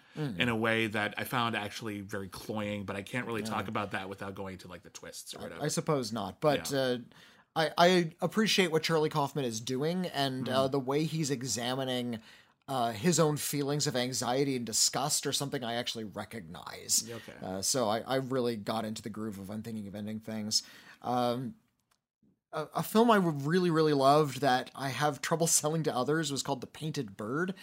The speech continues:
Speaker 1: It's a Czech film. It's three hours long, and it is a litany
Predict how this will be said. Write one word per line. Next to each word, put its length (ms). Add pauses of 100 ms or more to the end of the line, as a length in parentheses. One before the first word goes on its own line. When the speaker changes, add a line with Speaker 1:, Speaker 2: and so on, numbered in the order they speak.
(280)
Speaker 1:
It's 100
a 40
Czech 360
film. 540 (340)
It's 120
three 280
hours 340
long, 400
and 160
it 80
is 140
a 80
litany 720